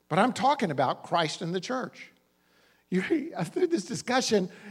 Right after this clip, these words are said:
you're thinking, "Oh, he's talking all about marriage. He's giving us all this stuff about marriage and why marriage is great and how, how we should act." And then he, he hammers it home with this. Christ and the church is not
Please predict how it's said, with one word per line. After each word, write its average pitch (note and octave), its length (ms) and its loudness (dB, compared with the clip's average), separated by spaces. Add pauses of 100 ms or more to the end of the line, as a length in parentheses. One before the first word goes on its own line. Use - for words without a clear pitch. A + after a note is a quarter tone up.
(140)
you're A3+ 160 6
thinking, A3+ 420 2
"Oh, A3 180 6
he's F3+ 140 0
talking G3+ 260 0
all F#3+ 140 4
about F3+ 240 4
marriage. D3+ 320 2
He's C3+ 140 -6
giving G#3 220 0
us C#3+ 120 -4
all F3+ 160 4
this F3 140 -2
stuff E3+ 260 0
about C#3+ 280 0
marriage C#3 460 6
and A#2 120 0
why D3 140 4
marriage D3+ 360 0
is A#2 140 -6
great F3+ 420 6
and A#2 180 -6 (280)
how, E3 100 0
how D#3 200 0
we D3+ 100 -2
should B2+ 300 -8
act." G3+ 440 2 (300)
And F#3 100 0
then C4 100 0
he, B3 180 -4 (220)
he G3 180 -4
hammers B3+ 580 -8
it A#3 100 -4
home G#3+ 380 -4
with F3 180 -6
this. G#3+ 480 -4 (1500)
Christ D4 540 -6
and C4+ 140 -6
the F3+ 80 0
church - 920 -4 (400)
is D3+ 240 0
not F3 580 4